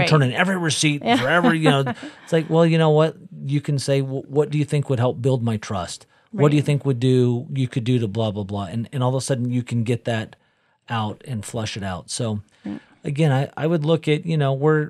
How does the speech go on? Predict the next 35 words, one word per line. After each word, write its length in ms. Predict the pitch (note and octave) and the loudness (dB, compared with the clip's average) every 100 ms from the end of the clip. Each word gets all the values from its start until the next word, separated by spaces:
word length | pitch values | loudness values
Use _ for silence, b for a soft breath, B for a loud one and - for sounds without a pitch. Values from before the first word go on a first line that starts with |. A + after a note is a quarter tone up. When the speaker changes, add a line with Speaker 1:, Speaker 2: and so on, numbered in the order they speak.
| - | -8
Speaker 2:
where 380 | E3+ D#3 C#3+ | -14 0 2
you're 180 | D3 C3+ | 4 6
at 160 | C3 B2+ | 4 6
in 120 | C3+ | 4
your 120 | C3 | 4
relationship 840 | B2 A#2+ A#2+ A#2+ B2+ A#2+ C3 B2 | 2 0 -2 -4 -6 -6 -4 -4
in 120 | A#2+ A2 | -4 -6
terms 340 | A#2+ A#2+ G#2 | -4 -4 -2
of 300 | G#2 F#2 - - | -4 -6 -10 -18
trust, 560 | - D3+ C#3 - - - _ _ _ _ | 0 4 4 2 -8 -18 _ _ _ _
um, 240 | C3+ A2+ G#2 | -6 -4 -2
in 120 | G2+ | -4
terms 240 | G2+ B2+ A2 | -4 -4 -2
of 80 | |
being 240 | G#2 A#2 A2 | -2 -2 -2
honest, 560 | - B2+ C3+ B2+ - - - | -2 0 0 0 -4 -14 -10
and 140 | B2+ | -8
figure 340 | G#2+ D3 C3 C3 | -4 -4 0 2
out 220 | B2+ A2+ | 2 2
ways 340 | A#2 B2 B2+ | 0 2 0
that, 200 | A2+ A#2+ - | -2 -4 -6
that 240 | - C3+ B2 | -8 -8 -4
can 320 | C3 A#2+ - - | -4 -6 -8 -8
enhance 460 | C3 G#2+ B2+ C3 | -4 -2 -2 -2
and 80 | C3 | -2
improve. 540 | B2 A2 D#3+ C#3+ F#2+ - - | -4 -2 0 0 -2 -10 -6
Speaker 1:
Yeah, 240 | A#3 G3+ | -6 -6
'cause 180 | - A3+ | -8 0
I 120 | A#3+ | 0
think 200 | A#3 A#3+ | 0 -2
we 120 | A3+ G#3 | -4 -4
can 180 | G3 | -6
all 220 | - F#3+ F#3+ | -4 -4 -4
improve. 640 | F3+ - F#3 F3+ F3+ - - | -8 -10 -12 -12 -12 -16 -10
And 440 | G3 F3+ F3+ F#3 | -8 -6 -6 -8